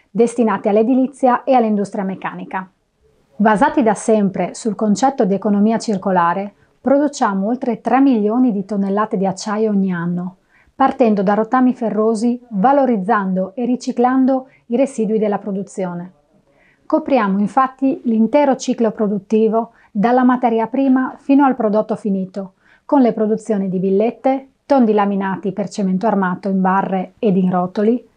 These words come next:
e vergella. La vergella viene ulteriormente trasformata in prodotti elettrosaldati per l'edilizia, come la rete e il traliccio, o in laminati e trafilati destinati all'industria meccanica e alla produzione di fili per saldatura.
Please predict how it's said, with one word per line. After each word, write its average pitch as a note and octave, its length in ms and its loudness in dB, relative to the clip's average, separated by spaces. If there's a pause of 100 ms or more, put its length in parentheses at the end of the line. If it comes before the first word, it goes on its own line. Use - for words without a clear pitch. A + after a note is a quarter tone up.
(140)
e D4 160 4
vergella. F#3 600 0 (1080)
La A#3+ 180 4
vergella D4+ 720 2
viene A3+ 260 2
ulteriormente A3+ 720 2
trasformata F#3+ 800 -6 (380)
in D4 180 4
prodotti G#3 400 2
elettrosaldati F#3+ 800 -2
per F#3 140 -6
l'edilizia, F#3 680 -2 (460)
come G#3 280 2
la F3+ 100 2
rete F#3+ 320 0
e - 20 0
il F3 80 -6
traliccio, F#3 680 -4 (400)
o D#4+ 140 4
in D4 120 6
laminati A3 640 2
e F#3+ 100 -6
trafilati G3+ 800 0
destinati B3 640 0
all'industria A3+ 480 2
meccanica G3 760 -2
e C#4 100 0
alla A#3+ 200 2
produzione A#3 580 0
di A#3 80 4
fili G3+ 260 0
per G3 160 -2
saldatura. F#3 680 -4